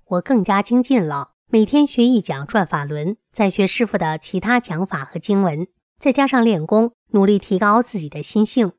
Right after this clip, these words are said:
按大法的要求对照自己。我的身体一天一个样，说话也有精神了，胃口也好起来了。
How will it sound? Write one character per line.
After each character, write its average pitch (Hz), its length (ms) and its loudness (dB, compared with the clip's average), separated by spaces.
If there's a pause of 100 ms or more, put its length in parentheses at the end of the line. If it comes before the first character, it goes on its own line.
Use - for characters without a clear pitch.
按 294 180 0
大 285 160 2
法 175 160 -4
的 170 100 -6
要 233 200 2
求 156 320 -6
对 202 160 0
照 165 180 -2
自 165 200 -4
己。 - 400 -18 (360)
我 202 60 2
的 220 80 4
身 285 240 4
体 160 440 -6
一 233 160 4
天 254 360 0
一 147 60 -8
个 170 140 -4
样， 170 280 -2 (320)
说 311 220 2
话 240 200 -2
也 175 120 0
有 185 120 0
精 240 240 2
神 160 220 -4
了， 139 180 -10 (260)
胃 311 120 6
口 175 300 0
也 185 120 0
好 170 280 -2
起 - 180 -6
来 135 180 -8
了。 160 240 -4